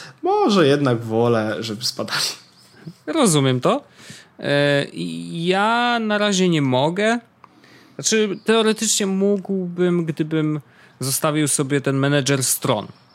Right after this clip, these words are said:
Speaker 2: który chyba ma mniej trochę śmieci. Y, ale on generalnie słabo działa, więc to, tak, wiesz,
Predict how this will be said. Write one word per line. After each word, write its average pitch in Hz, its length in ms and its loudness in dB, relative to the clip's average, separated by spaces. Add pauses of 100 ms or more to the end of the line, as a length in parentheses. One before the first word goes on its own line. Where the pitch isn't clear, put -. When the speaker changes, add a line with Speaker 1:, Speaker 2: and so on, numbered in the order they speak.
Speaker 2:
który 160 240 0
chyba 151 240 2
ma 147 100 4
mniej 147 380 2
trochę 117 280 -4
śmieci. 120 540 -2 (720)
Y, - 20 -6 (640)
ale 143 160 2
on 165 140 2
generalnie 160 420 2
słabo 123 280 0
działa, 110 360 2
więc 113 260 -4
to, 120 220 -8
tak, 117 260 -8
wiesz, 113 280 -2